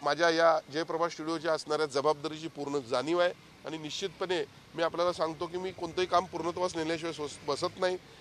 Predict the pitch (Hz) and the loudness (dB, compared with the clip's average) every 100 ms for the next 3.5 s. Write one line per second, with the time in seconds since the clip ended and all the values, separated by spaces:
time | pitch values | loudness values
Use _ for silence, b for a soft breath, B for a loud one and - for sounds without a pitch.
0 | B - 143 - 165 160 160 160 156 170 | B 0 0 2 2 2 -2 -4 -4 6
1 | 165 151 170 175 170 - 160 147 151 165 | 6 6 2 4 4 2 -6 -6 -6 -4
2 | 180 165 180 175 170 160 131 117 B B | -2 4 4 4 0 -2 -4 -8 B B
3 | - - 170 196 202 | -12 -10 -6 -4 -4